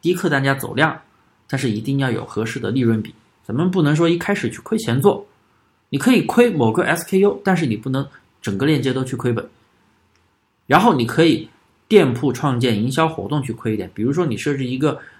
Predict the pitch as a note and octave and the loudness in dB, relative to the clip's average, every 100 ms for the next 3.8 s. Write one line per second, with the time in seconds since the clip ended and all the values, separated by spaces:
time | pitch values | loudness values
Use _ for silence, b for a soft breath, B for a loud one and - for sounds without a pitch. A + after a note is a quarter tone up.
0 | B D3+ E3+ F3 B3 A3+ - _ - A#2+ | B 0 4 4 4 2 0 _ -6 -4
1 | G#2+ G2 D3+ B2+ C3 - G#2 C3+ E3 A#2 | -2 0 2 2 0 -6 -4 0 0 0
2 | - D#3+ D#3+ A#2+ C3 B2+ - _ D3 G#2+ | -2 0 2 0 0 -2 -4 _ -2 -2
3 | - - D#3 C#3 B2+ A2 A#2 | -6 -4 0 0 0 -2 -2